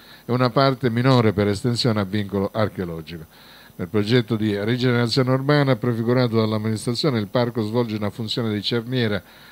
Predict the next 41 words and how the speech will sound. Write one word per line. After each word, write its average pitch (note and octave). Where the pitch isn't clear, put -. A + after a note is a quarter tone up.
tra G#2+
l'area G#2+
posta A2
a A2+
monte, B2+
quella F#2
di F2+
Via G2+
Italia, G#2
area G#2+
nella G2
quale G2+
è -
prevista G2+
la F#2
riqualificazione G#2+
di G2+
un G2+
altro G2+
grande G2+
parco G2+
pubblico, G2
il F2
Parco G#2
Vittime G2
della G#2
Mafia, A#2
e B2
quella C#3+
posta C#3
a A#2+
valle, A2
dove A2+
è -
presente A#2
la G#2
grande A2
area G#2+
archeologica G2+
della G2
Neapolis. G2